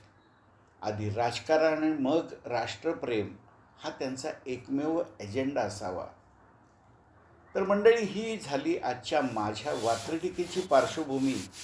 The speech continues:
आता ऐका वात्रटिका. शीर्षक आहे, "पाकड्यांना ठोकाल, पण वाकड्यांचं काय?"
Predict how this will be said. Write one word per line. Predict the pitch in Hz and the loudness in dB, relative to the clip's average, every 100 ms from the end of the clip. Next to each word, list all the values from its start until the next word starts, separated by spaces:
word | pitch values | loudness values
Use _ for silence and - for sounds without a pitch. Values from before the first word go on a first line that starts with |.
| - - - | -12 -14 -12
आता | 120 - 139 | -2 6 6
ऐका | 123 107 131 131 139 - - 101 | 6 2 2 2 0 -12 -20 -6
वात्रटिका. | 101 98 113 101 92 80 69 - - - - - - - - - - _ - - - - - | -4 -4 -6 -6 -8 -8 -10 -14 -20 -20 -20 -20 -20 -20 -20 -20 -20 _ -20 -20 -20 -20 -8
शीर्षक | - 160 156 208 196 | 2 4 8 6 10
आहे, | 180 165 175 120 127 - _ _ - - _ | 8 8 6 4 0 -18 _ _ -20 -20 _
"पाकड्यांना | 131 123 - 160 190 208 | 0 2 4 6 6 4
ठोकाल, | 214 175 - 196 160 - - - _ _ _ _ - | 2 0 4 8 8 8 -6 -18 _ _ _ _ -12
पण | 117 107 | -10 -4
वाकड्यांचं | 101 110 113 151 170 190 196 196 | 0 0 -2 4 4 4 -2 2
काय?" | 196 165 123 | 4 6 4